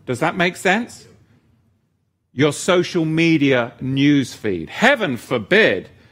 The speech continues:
if you've got a network news feed, you're gonna be getting a lot of fear thrown at you. And if you catch that fear,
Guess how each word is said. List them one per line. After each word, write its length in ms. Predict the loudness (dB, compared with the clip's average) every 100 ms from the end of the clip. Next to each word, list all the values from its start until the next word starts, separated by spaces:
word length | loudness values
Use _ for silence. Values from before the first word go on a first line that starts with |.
| _ _ _
if 240 | 0 0 2
you've 200 | 0 2
got 200 | 0 0
a 60 |
network 760 | 0 0 0 -2 -2 -2 -2 -4
news 460 | -2 0 0 -4
feed, 380 | -4 -2 -2 -4 -12 _ -2
you're 180 | 0 2
gonna 180 | 0
be 140 | 2 2
getting 320 | 2 0 0
a 100 | 0
lot 580 | 2 4 2 0 -8 -20 _ _ _ -4
of 140 | -4
fear 480 | -6 0 2 2 -2
thrown 500 | -6 -4 -2 0 0
at 240 | 0 -2
you. 200 | -10 -12 -16 _ _ -2
And 160 | 0
if 160 | 0 0
you 160 | 0
catch 500 | 0 0 0 0 -6
that 320 | -4 -2 -4 -8
fear, 580 | -6 -2 0 0 -4